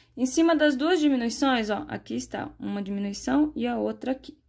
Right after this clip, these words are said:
Uma diminuição aqui e a outra aqui. Chegando em cima delas, eu vou fazer o quê? Uma diminuição.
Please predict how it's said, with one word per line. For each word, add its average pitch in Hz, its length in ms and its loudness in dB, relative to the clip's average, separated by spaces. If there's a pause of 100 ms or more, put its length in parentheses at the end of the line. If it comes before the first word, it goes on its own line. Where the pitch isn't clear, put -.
(1400)
Uma 202 180 -8
diminuição 202 520 -8
aqui 277 420 -4
e 220 80 -8
a 208 80 -4
outra 208 280 -6
aqui. - 260 -14 (340)
Chegando 254 340 2
em 320 80 6
cima 294 320 2
delas, 220 800 0 (380)
eu - 80 -14
vou 226 140 -2
fazer 240 260 -2
o 240 40 -4
quê? - 360 -10
Uma 208 240 -6
diminuição. 233 760 -2